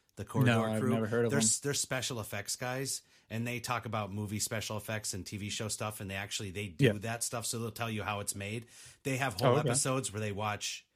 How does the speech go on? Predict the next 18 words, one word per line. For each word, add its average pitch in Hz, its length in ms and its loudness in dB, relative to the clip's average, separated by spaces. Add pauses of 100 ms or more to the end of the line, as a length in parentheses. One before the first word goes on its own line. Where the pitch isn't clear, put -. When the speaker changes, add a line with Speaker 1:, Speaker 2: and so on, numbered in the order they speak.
(180)
Speaker 1:
YouTube 107 500 -2
ghost 101 300 -2
stuff, 92 500 -6
and 104 160 -6
they 101 120 -6
literally 107 340 -4
sit - 220 -2
there 104 140 -4
and 95 120 -6
they're 95 100 -6
like, 90 260 -10 (220)
"I 110 120 -4
know 104 100 0
exactly 95 480 -4
how 92 180 -4
to 90 80 -4
do 82 240 -8
that." 80 360 -10